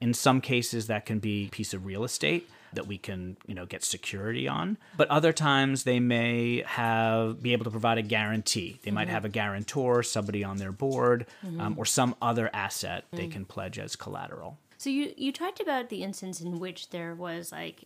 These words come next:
Speaker 2: a bridge gap for, you know, impending money coming from city or states. Are, are there any other instances in which you would consider a loan?
Speaker 1: We had a conversation with,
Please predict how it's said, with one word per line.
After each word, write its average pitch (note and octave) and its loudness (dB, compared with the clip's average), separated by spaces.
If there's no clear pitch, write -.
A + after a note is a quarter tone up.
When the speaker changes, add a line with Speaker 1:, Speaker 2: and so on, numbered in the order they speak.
Speaker 2:
a F3+ -8
bridge F3 -10
gap E3 -6
for, F3 -12
you E3+ -16
know, E3+ -16
impending G3+ -2
money E3+ -4
coming F3+ -12
from F3 -12
city F3+ -12
or F3 -12
states. - -14
Are, E3 -12
are G3 -6
there G#3 -4
any G#3+ -4
other G3 -6
instances G3+ -8
in F#3 -6
which F3 -8
you F#3 -4
would E3+ -4
consider F3+ -6
a E3+ -6
loan? E3 -8
Speaker 1:
We E3+ 6
had F3 2
a F3+ -4
conversation C#3 0
with, A2+ -2